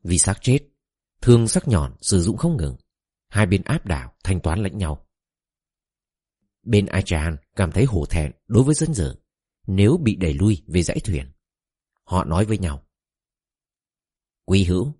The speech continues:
Ngô Bối chẳng mặt mũi nào quay về dãy thuyền, mà nên để mặt đất đen ngòm nuốt chửng ngay đây. Như thế nhất định còn hơn nếu để bọn Troyan kéo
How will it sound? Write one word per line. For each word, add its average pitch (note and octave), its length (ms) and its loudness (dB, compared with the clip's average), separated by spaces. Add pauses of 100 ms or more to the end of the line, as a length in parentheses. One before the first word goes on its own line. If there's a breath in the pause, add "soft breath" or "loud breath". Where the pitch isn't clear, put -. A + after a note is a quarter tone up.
(420)
Ngô A2+ 200 6
Bối A2 360 4
chẳng E2+ 180 -2
mặt F2+ 140 -2
mũi A#2 160 -2
nào D#2 340 -4
quay C#3+ 140 4
về F2+ 140 -2
dãy E2 180 -4
thuyền, C#2+ 300 -6 (880)
mà G2+ 140 4
nên C#3 240 2
để F2 120 2
mặt F2 160 -2
đất B2+ 140 -8
đen C#3 180 0
ngòm D2 240 -2 (240)
nuốt A#2+ 220 4
chửng D2 180 -2
ngay E2 140 -2
đây. E2 300 -2 (800)
Như G2 220 2
thế G2+ 300 0 (280)
nhất C#3+ 160 0
định F#2+ 220 -2
còn E2+ 180 0
hơn F2 260 0 (400)
nếu G#2+ 300 6
để A2 140 2
bọn C#2 180 -4
Troyan D#2+ 320 0 (420)
kéo G2+ 240 2